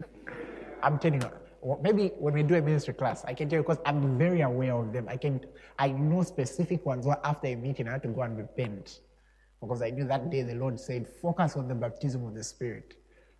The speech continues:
Ah, well, you got carried away by one or two healings. <laughs> I know what I'm talking about. Anyways, number four. Maybe you should remind me. Maybe one day we have a ministry class. I'll talk about it.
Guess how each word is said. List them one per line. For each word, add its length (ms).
Ah, 160
well, 200
you 100
got 280
carried 260
away 160
by 160
one 160
or 80
two 160
healings. 540
<laughs> 840
I 60
know 160
what 100
I'm 140
talking 260
about. 240
Anyways, 440
number 220
four. 320
Maybe 200
you 40
should 180
remind 300
me. 80
Maybe 220
one 180
day 80
we 100
have 140
a 60
ministry 360
class. 280
I'll 100
talk 200
about 260
it. 80